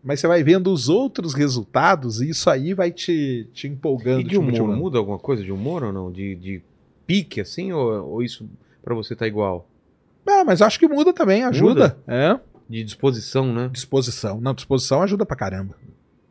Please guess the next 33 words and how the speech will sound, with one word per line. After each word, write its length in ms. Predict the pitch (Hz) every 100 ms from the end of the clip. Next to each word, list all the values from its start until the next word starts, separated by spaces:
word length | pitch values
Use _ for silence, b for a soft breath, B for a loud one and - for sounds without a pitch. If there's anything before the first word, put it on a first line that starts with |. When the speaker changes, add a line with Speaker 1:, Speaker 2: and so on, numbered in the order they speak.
| _
Speaker 1:
Disposição 440 | _ - 98 -
Speaker 2:
Ah. 40 | 202
Speaker 1:
ajuda. 220 | 151 113 107 b b b b
Mesmo 220 | 185 262 -
porque, 240 | 226 226
como 200 | - 202
tem 120 | 196
mais 280 | 180 190 -
coisa 240 | - 170
pra 120 | 160 175
fazer 260 | 156 143
no 100 | 139
dia, 140 | 123 170
tem 80 | 131
Speaker 2:
É. 140 | 135
Speaker 1:
que 60 | 127
tá 100 | 180
disposto. 580 | - - 214 151 - _ -
Speaker 2:
Exato. 380 | 107 98 101
Speaker 1:
E 80 | 151
isso 180 | 160 -
ajuda 440 | 208 160 120 214 233
na 80 | 175
disposição, 680 | 147 - 143 117 - 123 143
ajuda 380 | 143 104 226 196
você 500 | 190 - - 151 180 - _ _
cumprir 460 | - 190 - 139 170
todas 380 | - 151 135 123
as 280 | 110 - -
coisas 240 | - 120
Speaker 2:
Você 40 |
falou 140 | 185
Speaker 1:
que 20 | 185